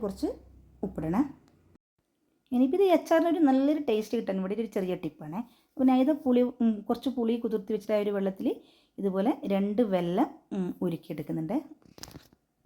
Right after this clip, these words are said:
പിന്നെ ഇത് ചെറിയ ജീരകം വറുത്ത് വെച്ചിട്ടുണ്ട്. എന്നിട്ട് നമുക്ക്, ഏ, നേരത്തെ ഞാൻ പറഞ്ഞിട്ടുണ്ടല്ലോ, പിന്നെ ഈത്തപ്പഴം.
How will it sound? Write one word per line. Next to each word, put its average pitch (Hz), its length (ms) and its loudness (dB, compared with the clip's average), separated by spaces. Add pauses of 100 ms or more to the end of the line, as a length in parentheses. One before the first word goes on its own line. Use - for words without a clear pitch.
(120)
പിന്നെ 214 200 -4
ഇത് 359 100 0 (140)
ചെറിയ 202 300 2
ജീരകം 185 360 2
വറുത്ത് - 320 -4
വെച്ചിട്ടുണ്ട്. 160 400 -14 (1700)
എന്നിട്ട് 277 240 6
നമുക്ക്, 233 280 0 (200)
ഏ, 247 40 0 (220)
നേരത്തെ 254 320 4
ഞാൻ 262 120 6
പറഞ്ഞിട്ടുണ്ടല്ലോ, 185 560 0 (160)
പിന്നെ 185 400 -6 (320)
ഈത്തപ്പഴം. 175 480 -4